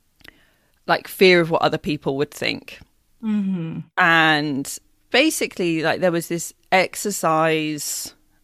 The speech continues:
Speaker 1: that I took my community, I have a membership, and I took my community through this exercise at the start of the year. It was just, like, reflective questions.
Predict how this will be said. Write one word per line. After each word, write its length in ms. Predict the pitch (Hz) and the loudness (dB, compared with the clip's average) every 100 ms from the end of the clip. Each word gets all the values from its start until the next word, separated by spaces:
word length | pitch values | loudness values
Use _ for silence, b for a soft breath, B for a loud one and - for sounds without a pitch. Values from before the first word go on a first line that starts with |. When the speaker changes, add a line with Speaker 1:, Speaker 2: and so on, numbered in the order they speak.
| _ | _
Speaker 1:
that 180 | 165 - | -6 -2
I 260 | 170 170 170 | 2 2 2
took 440 | - 170 - - | -4 -8 -8 -8
my 220 | 208 233 240 | 2 4 4
community, 560 | - 165 156 - 151 | -2 -4 -4 -4 -4
I 60 | 139 | -4
have 200 | 175 139 | -4 -4
a 60 | |
membership, 560 | 160 165 160 151 147 - | -4 -2 -2 -2 -4 -4
and 140 | 147 | -6
I 100 | 143 - - - | -6 -10 -18 -12
took 200 | - - _ _ - | -10 -10 _ _ -6
my 200 | 175 156 | -4 -4
community 420 | - 156 151 135 | -4 -4 -4 -8
through 180 | - 151 | -6 -4
this 160 | 147 | -4
exercise 480 | - - 143 143 - | -6 -6 -4 -4 -6
at 60 | - | -12
the 60 | |
start 380 | - 170 160 - | -2 2 2 0
of 120 | 160 | -6
the 80 | 160 | -2
year. 300 | 139 139 139 | 0 0 -2
It 1160 | 143 _ - - - - - - _ _ _ - | -6 _ -20 -20 -20 -20 -20 -20 _ _ _ -12
was 120 | 226 | -4
just, 180 | 359 - | -4 2
like, 220 | 220 - | 2 2
reflective 500 | 202 208 175 - 175 | 0 2 0 -2 -6
questions. 800 | - 151 - 156 147 151 - | -6 -6 -4 -4 -4 -6 -10